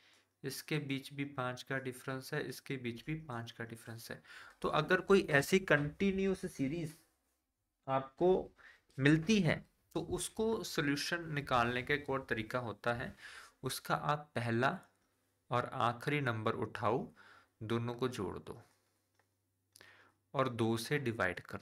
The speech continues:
दो, ठीक है। पाँच और पच्चीस, तीस, तीस को दो से डिवाइड करेंगे तो भी आंसर कित-, उतना ही आएगा जितना इस मेथड से आएगा, जो कि यहाँ पर है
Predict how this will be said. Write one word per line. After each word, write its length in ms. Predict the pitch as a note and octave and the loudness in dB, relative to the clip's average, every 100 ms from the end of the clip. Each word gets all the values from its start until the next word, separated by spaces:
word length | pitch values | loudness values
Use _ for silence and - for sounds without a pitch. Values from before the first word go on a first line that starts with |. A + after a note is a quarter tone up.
| - | -10
दो, 100 | A2+ - - - | -14 -14 -14 -8
ठीक 180 | B2+ G#3 | -6 -6
है। 100 | A3+ - - - _ - | -12 -18 -20 -20 _ -2
पाँच 360 | A#2 B2+ B2+ | 0 0 0
और 160 | C#3 - | -2 0
पच्चीस, 420 | A#2+ A#2+ B2+ - - | -4 -4 -6 -6 -6
तीस, 380 | B2+ C#3+ D#3+ D#3 | -2 -2 -2 -4
तीस 240 | B2 A#2 A#2 | -4 -2 -2
को 180 | C3 | -4
दो 180 | A#2+ A2 | -2 -2
से 180 | A2+ B2 | -2 -2
डिवाइड 420 | A#2 A2+ A2+ A2 - | 0 0 0 -2 -4
करेंगे 320 | A2+ A#2+ D3 | -6 -4 -6
तो 180 | D3 A#2 | -2 -2
भी 200 | A#2 A#2 | 2 0
आंसर 360 | G#2 - C#3+ D#3+ - _ _ - | -2 -2 -4 -4 -10 _ _ -12
कित-, 220 | D#3 - | -12 -10
उतना 280 | D3 - C#3+ | -10 -2 0
ही 160 | B2+ B2 | 0 0
आएगा 380 | G#2 G#2 C#3+ E3+ - _ _ _ _ _ G#2+ | 0 0 2 0 0 _ _ _ _ _ -6
जितना 400 | G#2+ - A2+ D3 E3 - _ - | -4 -2 0 0 -2 -8 _ -4
इस 200 | D3 - | -4 -2
मेथड 400 | A2+ G2+ - G#2+ | -2 -4 -6 -10
से 200 | - A#2 | -6 0
आएगा, 420 | G#2 G#2 D3+ F#3 - - - _ - | 0 0 -2 -2 -6 -20 -20 _ -6
जो 100 | A2 | -6
कि 160 | G#2+ | -2
यहाँ 320 | A2 G#2+ G2 G2 | -2 -2 -4 -4
पर 100 | |
है 100 | G#2+ | -4